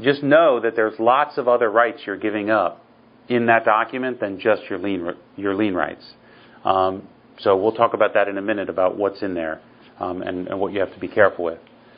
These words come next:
So now you have, uh, someone's ready to give you a check.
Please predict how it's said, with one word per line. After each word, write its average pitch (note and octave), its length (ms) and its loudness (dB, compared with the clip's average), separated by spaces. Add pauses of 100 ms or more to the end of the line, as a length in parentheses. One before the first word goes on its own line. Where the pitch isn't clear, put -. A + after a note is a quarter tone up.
(420)
So B2+ 380 4 (680)
now C3+ 220 4
you F3 180 -4
have, C3+ 460 0 (600)
uh, A2+ 460 2
someone's D3 380 -2 (160)
ready B2 240 2
to C3+ 80 -4
give C3 160 -4
you D3 80 0
a C#3+ 60 -2
check. B2+ 340 2